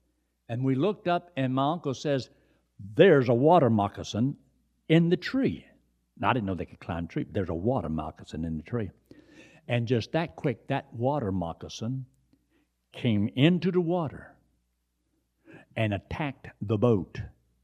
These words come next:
was coming at us in the boat. Big water moccasin. I was petrified. I was, had no clue what to do. My uncle, he got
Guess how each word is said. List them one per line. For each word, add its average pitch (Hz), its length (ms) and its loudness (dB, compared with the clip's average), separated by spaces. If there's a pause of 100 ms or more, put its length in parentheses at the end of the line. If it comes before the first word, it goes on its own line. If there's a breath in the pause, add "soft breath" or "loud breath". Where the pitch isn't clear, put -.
(180)
was 104 160 0
coming 131 460 0 (180)
at 135 240 -6 (200)
us - 380 -4 (100)
in 120 220 2
the 107 100 0
boat. 107 420 4 (1700 loud breath)
Big 139 520 12 (180)
water 110 380 6
moccasin. - 640 -4 (800 soft breath)
I 151 140 8
was 123 240 -2
petrified. 98 720 -6 (560)
I 127 120 6
was, 110 240 -6
had 131 240 0
no 185 180 2
clue 233 280 2
what 147 320 2
to 160 80 4
do. 147 300 10 (600 soft breath)
My 139 220 4
uncle, 139 220 -4
he 139 140 -4
got 139 300 -8